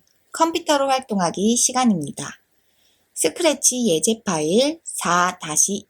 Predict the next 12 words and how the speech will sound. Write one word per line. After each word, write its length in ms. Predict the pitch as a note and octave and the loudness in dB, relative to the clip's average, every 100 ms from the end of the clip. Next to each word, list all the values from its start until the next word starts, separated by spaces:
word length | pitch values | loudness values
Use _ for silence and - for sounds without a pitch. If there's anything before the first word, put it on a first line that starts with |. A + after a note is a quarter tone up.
| - | -6
일 420 | C4 C4+ C#4+ C#4+ | -2 -2 -2 -4
다시 580 | - D#3+ D3+ - G3+ A#3+ - | -6 -2 -2 0 0 -2 -2
에스를 760 | D#3 - - D3+ F3+ A#3+ A#3+ | -4 -4 -4 -2 2 2 2
열어보세요. 600 | F3 D#3+ F#3 F#3 - C#3+ - - _ _ _ _ _ _ _ _ _ - - _ _ - | 0 2 0 -2 -10 -10 -12 -16 _ _ _ _ _ _ _ _ _ -20 -20 _ _ -8
상어와 880 | - D#4+ E4+ D#4+ D4 G3+ D#3+ - | -2 2 4 4 4 2 0 -4
물고기와 1080 | - F#3+ G3+ - B3 A3 F3 D#3 D3 G#3 C4+ | -2 0 0 2 2 2 0 0 2 2 2
쿠키가 540 | - F4 - C4 E3+ D3 - _ | -4 -8 -6 -6 -6 -8 -10 _
보이지요? 640 | F#3+ F#3 F#3 C#3+ A3 D#4+ _ _ _ _ _ _ - | 0 0 0 0 0 -2 _ _ _ _ _ _ -4
아직 340 | G3 D4 B3+ | 0 0 0
완성되지 680 | E3 F3 D4 D#4 D4+ C#4 A#3+ | 0 0 0 0 0 0 0
않은 340 | E3 E3 E3+ | -2 -4 -2
게임입니다. 840 | A#3 C4 A#3+ E3+ D3 - D#3 - | 0 2 4 2 -2 -2 -2 -4